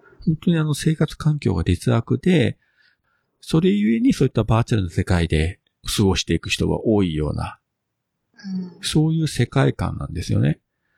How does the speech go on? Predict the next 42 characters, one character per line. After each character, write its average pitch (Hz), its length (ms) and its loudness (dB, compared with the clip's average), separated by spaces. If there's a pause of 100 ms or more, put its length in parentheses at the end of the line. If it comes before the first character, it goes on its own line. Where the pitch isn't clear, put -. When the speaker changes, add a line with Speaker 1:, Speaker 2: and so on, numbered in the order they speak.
(640)
Speaker 1:
間 120 100 2
違 262 360 0
い - 20 0
な 285 140 -2
く 127 320 2
自 98 200 0
分 160 220 0
た 147 140 2
ち - 80 -18
の 87 100 -4
世 95 140 -4
界 90 200 2
も 95 120 0
今、 123 380 2 (540)
少 - 280 0
し - 20 2
ず 214 120 4
つ - 40 -12
そ - 160 -2
っ - 100 -2
ち - 140 -4
の 180 60 6
方 160 220 2
向 160 200 0
に 143 120 -2
行 127 100 -6
っ - 20 -20
て - 160 0
る 147 80 4
と - 80 0
思 85 220 0
う - 20 -2
ん 82 60 -4
で - 100 0
す - 140 -6
よ。 - 180 -4 (640)
で、 139 80 2
特 - 240 -2
に 110 140 4
で 78 100 0
す - 140 -6
ね、 82 200 2